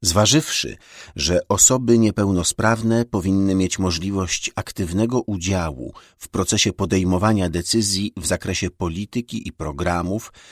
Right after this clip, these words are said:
w tym dotyczących ich bezpośrednio. P. Zaniepokojone trudnościami,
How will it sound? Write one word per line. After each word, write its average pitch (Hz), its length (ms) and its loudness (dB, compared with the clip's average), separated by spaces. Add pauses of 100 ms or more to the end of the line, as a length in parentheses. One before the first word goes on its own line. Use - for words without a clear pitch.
(160)
w - 140 -14
tym 117 420 4
dotyczących 98 1000 -2
ich 92 280 -6
bezpośrednio. 80 960 -6 (1500)
P. 85 260 -4 (1000)
Zaniepokojone 151 840 6
trudnościami, 127 1000 2